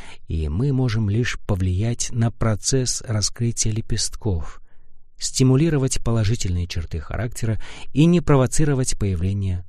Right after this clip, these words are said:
отрицательных. Несомненно, ребенок в этом случае вырастет хорошим человеком.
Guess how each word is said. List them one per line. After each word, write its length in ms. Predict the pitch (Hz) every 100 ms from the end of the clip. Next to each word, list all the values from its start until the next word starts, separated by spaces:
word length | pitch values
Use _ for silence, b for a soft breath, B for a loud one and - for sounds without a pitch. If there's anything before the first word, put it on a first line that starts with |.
| - -
отрицательных. 920 | 104 123 - - - 71 85 - - - - - - - - - - - -
Несомненно, 760 | 135 147 165 104 85 87 143 B B B B B
ребенок 380 | 110 139 202 -
в 40 |
этом 160 | 170 151
случае 400 | - 175 - 135
вырастет 400 | 131 - - -
хорошим 520 | - 127 127 - 82
человеком. 720 | - 78 71 65 - - -